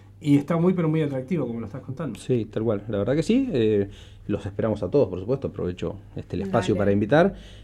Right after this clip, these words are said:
Speaker 2: Eh, mate por medio y a ver barriletes, a ver gente haciendo deportes.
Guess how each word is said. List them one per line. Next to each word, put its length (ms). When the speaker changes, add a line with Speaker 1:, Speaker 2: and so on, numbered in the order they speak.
Speaker 2:
Eh, 960
mate 280
por 140
medio 680
y 240
a 80
ver 200
barriletes, 600
a 60
ver 300
gente 280
haciendo 220
deportes. 540